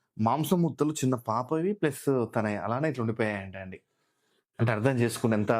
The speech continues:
ఘోరమైన యాక్సిడెంటో ఇది. ఇలాంటి యాక్సిడెంట్ ఒకసారి పల్నాడు అక్కడ సైడ్ కూడా ఒకటి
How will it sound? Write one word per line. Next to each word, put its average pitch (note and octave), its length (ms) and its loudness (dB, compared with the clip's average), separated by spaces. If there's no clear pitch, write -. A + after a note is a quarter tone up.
ఘోరమైన A2 480 0
యాక్సిడెంటో G2 520 -2
ఇది. A2+ 200 0
ఇలాంటి C3 300 2
యాక్సిడెంట్ C3+ 500 2
ఒకసారి A#2+ 340 0
పల్నాడు A#2 400 0
అక్కడ A2 180 -2
సైడ్ A#2+ 160 0
కూడా C3 100 2
ఒకటి A2+ 180 -2